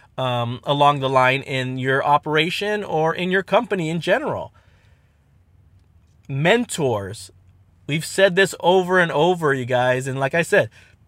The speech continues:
mentors are, they, they play a huge role in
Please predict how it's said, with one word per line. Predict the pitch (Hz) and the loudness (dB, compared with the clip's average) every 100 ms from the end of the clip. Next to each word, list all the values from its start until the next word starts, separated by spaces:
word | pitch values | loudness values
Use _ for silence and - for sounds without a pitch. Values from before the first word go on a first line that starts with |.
| _ _ _ _ | _ _ _ _
mentors | 135 139 165 226 233 247 240 233 | -6 0 2 2 0 4 4 2
are, | - 156 147 - | 4 4 4 0
they, | 160 151 | -2 -2
they | 147 160 | -2 -4
play | 160 254 247 | -2 2 2
a | |
huge | 151 - - 185 190 156 | 2 -4 -4 -2 -2 -4
role | 135 127 139 143 139 139 - _ _ _ _ - | -4 0 2 2 2 0 -6 _ _ _ _ -4
in | 151 143 135 131 | 0 2 0 -2